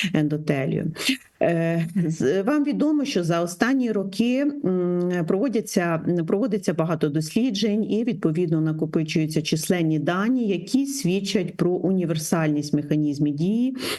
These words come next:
е, більшості вазорегуляторних речовин на судинну стінку саме через синтез ендотелієм Н О. Він утворюється шляхом дії ферменту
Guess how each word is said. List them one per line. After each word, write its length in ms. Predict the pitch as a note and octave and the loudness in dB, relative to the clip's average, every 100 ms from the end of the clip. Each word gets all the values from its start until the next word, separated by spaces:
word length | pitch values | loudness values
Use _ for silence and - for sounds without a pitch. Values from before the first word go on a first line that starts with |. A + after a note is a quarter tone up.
| - - F#3+ | -6 -2 0
е, 160 | F3+ | 2
більшості 840 | E3 A#3+ A3 A#3+ G#3+ - A3 G#3+ - | 2 0 0 -2 -2 0 0 2 0
вазорегуляторних 920 | F#3 F#3 G3+ G3 G3 F#3 F#3+ F3+ F3+ | 0 0 0 0 0 0 0 0 -2
речовин 500 | F#3 E3 - E3+ F3+ | -2 0 0 2 2
на 120 | F3 E3+ | 0 0
судинну 420 | E3+ D#3+ E3+ E3+ | 0 2 2 0
стінку 640 | E3 F3 E3 E3 E3 D#3 | 0 0 2 2 0 0
саме 340 | D#3 E3+ E3 D#3 | 2 2 2 0
через 440 | D#3 D#3 D#3 D#3 | 0 0 0 0
синтез 540 | F3+ E3 D#3 D#3 D3+ D#3 | 0 2 2 0 -2 0
ендотелієм 840 | D#3+ D#3 D#3 D#3+ D#3 D3 D3+ D3 - | 0 2 0 0 0 0 0 0 0
Н 200 | D3+ D3+ | 0 0
О. 300 | D3+ D3+ D3+ D3+ - - - - | 0 0 -2 -4 -2 -2 -2 0
Він 280 | F3 B3 C#4+ | 2 2 2
утворюється 640 | G#3+ - F3 D#3+ D#3 D#3 | 0 0 2 2 2 0
шляхом 600 | D#3 - D#3+ D#3+ E3+ D3 | -2 0 0 0 0 0
дії 340 | D3 E3 E3 D3 | 0 0 2 0
ферменту 720 | D3 D#3+ D#3+ D#3 D3 C#3+ C#3+ | 0 0 2 2 0 0 -2